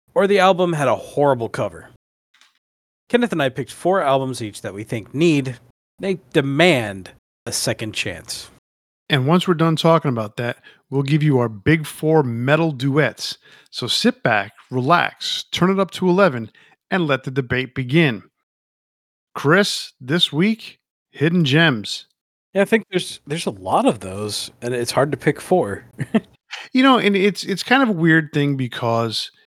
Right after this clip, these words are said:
Speaker 2: y-, you might think of an album as being popular and no one knows about it. Or you might think of an album as being popular and a lot of people do know about it, but have kind of forgotten about it, or really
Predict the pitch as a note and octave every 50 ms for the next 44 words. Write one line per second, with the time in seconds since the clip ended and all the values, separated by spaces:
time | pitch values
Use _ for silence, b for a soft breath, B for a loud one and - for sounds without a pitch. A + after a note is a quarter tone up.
0 | _ _ _ _ _ _ _ _ _ _ _ _ - - _ _ _ _ _ _
1 | - F#3+ E3+ E3+ F#3 G#3+ A3 A3 G#3 F#3+ F#3 G3+ F3+ F3 D#3 - - _ _ _
2 | _ _ _ _ - - D#3+ C#3+ B2+ - - E3 D3 C3+ D3+ C3+ C#3 C#3 C#3 C3+
3 | C#3 C3 C3+ B2+ A2+ G#2+ B2+ B2+ B2 A#2 - - B2 B2 B2 - D3+ D3+ D#3 E3+
4 | F3 F3 - _ _ _ _ _ _ _ _ - B2 A2+ A#2 A#2 A#2+ B2 B2+ B2
5 | A#2+ A#2 A2+ G#2+ A2+ A2 G2+ F2+ - - _ _ B B B B B B B _
6 | _ - - D#3+ D#3+ D#3 D#3 D3+ D3 - - F3+ D#3+ E3 F3 F#3+ A3 B3 G#3 E3
7 | - F#3 F3 D3 D3+ D3 D3 C#3+ C#3 C#3+ C3+ C3+ B2+ A#2+ A2 A2+ B2+ B2 A#2 -
8 | - C3 B2+ B2+ C3+ B2+ B2+ B2+ B2+ B2 A#2+ A#2+ B2+ - - D3 C#3+ D3 F3+ A3
9 | C4 B3+ - - A#3 F#3+ - D3+ B2 G#2+ D#3 B3 D4+ D4+ A3+ D3+ A#2+ G#2+ G2 F#2+
10 | G#2 G#2 G#2 G#2+ A#2 B2+ F3+ B B B B B _ - D3+ D3 C#3 _ _ -
11 | C3 C3 - - D#3+ E3+ E3+ D3 - - A#2+ A2+ B2 A#2 B2+ - - F3 E3 D#3+
12 | F3 F3 F3 F3+ F3+ F3+ F#3+ - b b b b b b _ _ - D3 C#3 C3+
13 | C3+ C3 C3 C3 C3 B2+ B2 A#2+ - - C3+ C3+ C#3+ D3 D3 C#3+ C#3 C3+ C3 A#2+